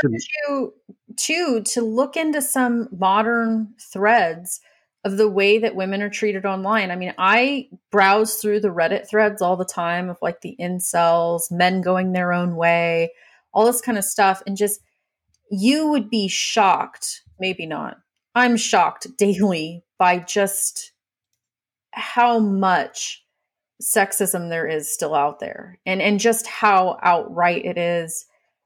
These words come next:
Speaker 2: Um, and that we still really have a long way to go.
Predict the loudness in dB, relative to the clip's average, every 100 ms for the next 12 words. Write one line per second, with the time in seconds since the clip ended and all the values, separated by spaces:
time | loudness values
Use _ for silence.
0 | _ 0 0 0 -2 2 2 0 -6 -6
1 | -4 2 4 4 4 2 -2 -4 0 0
2 | 0 0 -2 0 4 4 2 -2 -8